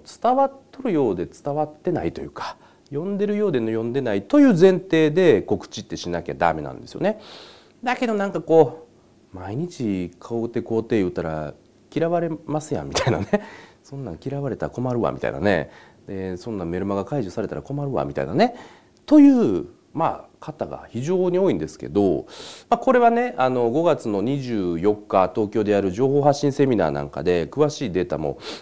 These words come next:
お出ししますけど、十日間、毎日やったわけですよ。「好転か、好手帳、買いなはれ、買わんと飽きまへんで」みたいなね。毎日言ってました、メルマガで。メルマガの読者さん、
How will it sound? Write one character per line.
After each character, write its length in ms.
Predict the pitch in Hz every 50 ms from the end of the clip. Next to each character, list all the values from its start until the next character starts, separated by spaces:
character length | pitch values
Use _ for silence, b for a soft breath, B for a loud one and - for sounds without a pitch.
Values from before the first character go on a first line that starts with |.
| B B
お 100 | - 101
出 100 | 110 104
し 60 | -
し 120 | - - 151
ま 140 | 156 160
す 120 | 156 156 -
け 100 | 78 71
ど、 440 | 69 98 95 90 82 76 71 - B B B B B B
十 220 | - 185 214 208 -
日 100 | 196 190
間、 220 | - 80 - - - - _ _ _ -
毎 240 | - 196 214 240 247
日 220 | 240 240 202 - 165
や 80 | 143
っ 20 | -
た 80 | 120
わ 60 | 107 95
け 60 | 85
で 40 | 78
す 100 | - -
よ。 160 | 65 - - - -
「好 140 | - 143 139
転 240 | 143 151 135 131 120
か、 340 | - 131 123 120 - - - _
好 140 | - 131 131
手 120 | 127 135 120
帳、 340 | - - 123 113 - - - - _ _ _ _ -
買 160 | - 127 127
い 20 | 127
な 80 | 123
は 100 | 113 101
れ、 200 | 80 73 - - - _ _ _
買 140 | - - 123
わ 80 | 123
ん 60 | 120 120
と 140 | - 117
飽 60 | 110 110
き 80 | -
ま 100 | 117 110
へ 60 | 113
ん 80 | 107 98
で」 100 | 76 76
み 60 | 78 -
た 120 | - 82
い 40 | -
な 60 | -
ね。 140 | - 208 208 B B B B B B B B
毎 260 | 151 220 226 247 269
日 440 | 277 269 277 277 269 277 262 - -
言 100 | 135 110
っ 20 |
て 80 | - 95
ま 100 | 90 85
し 60 | -
た、 60 | 76
メ 100 | 76 76
ル 80 | 73 73
マ 60 | 67
ガ 80 | 67 67
で。 160 | - - - _ _ _ _ _ _ _ _ _ _ _ _ -
メ 140 | 117 147 175
ル 80 | 202
マ 160 | 208 202 202 98
ガ 80 | 190
の 100 | 190 196
読 240 | 180 170 202 - -
者 140 | - 135 -
さ 160 | - -
ん、 20 | -